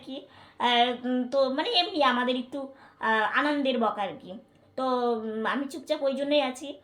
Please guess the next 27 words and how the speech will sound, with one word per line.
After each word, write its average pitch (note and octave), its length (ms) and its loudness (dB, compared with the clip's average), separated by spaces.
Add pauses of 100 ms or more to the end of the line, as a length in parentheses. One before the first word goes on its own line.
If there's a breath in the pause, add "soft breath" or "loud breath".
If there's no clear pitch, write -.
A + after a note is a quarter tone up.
(300 soft breath)
তারপরে B3 420 0
যেই C4 300 0
বাবা A#3+ 540 0 (460 soft breath)
এনে B3 300 6
বলছে, C4 340 -4
"দেখ A3+ 260 0 (220)
কি C4 300 -4
নিয়ে B3+ 280 0
এসেছি", A3+ 360 -12 (360 soft breath)
তখন A3+ 180 -2
এই B3 80 -4
দুটো A#3+ 280 -6
গাছ A3 440 -2
যখন B3 220 -6
আমাকে A#3 240 -6
দেখালো, A3+ 360 -8 (400 soft breath)
তা A3 80 -8
আমি A3+ 180 -2
বললাম, B3+ 180 -2
"বাবা, C4+ 220 2
আমি C#4 180 0
এমনি C4 280 -4
তো B3+ 260 -6
চুপ C#4 240 -6
করেছিলাম A#3 560 -2
যে B3 100 -6
তুমি, B3+ 360 -2